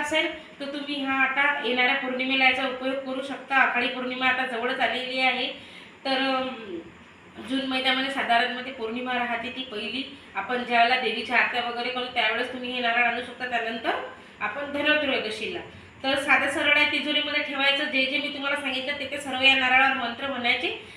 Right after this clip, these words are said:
आणि करायचं. अशा प्रकारे हे नारळाचं महत्त्व आहे मैत्रिणींनो. व्हिडिओ आवडला असेल तर लाईक करा, सबस्क्राईब करा आणि शेअर करा. आणि तुम्हाला काही असलं तर कमेंट्समध्ये तुम्ही विचारू शकता.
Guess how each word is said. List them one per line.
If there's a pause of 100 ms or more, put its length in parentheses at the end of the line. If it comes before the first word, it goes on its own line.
आणि
करायचं. (160)
अशा
प्रकारे (240)
हे
नारळाचं
महत्त्व
आहे
मैत्रिणींनो. (400)
व्हिडिओ
आवडला
असेल
तर
लाईक
करा,
सबस्क्राईब (120)
करा
आणि
शेअर
करा. (440)
आणि
तुम्हाला
काही
असलं (140)
तर
कमेंट्समध्ये
तुम्ही
विचारू
शकता.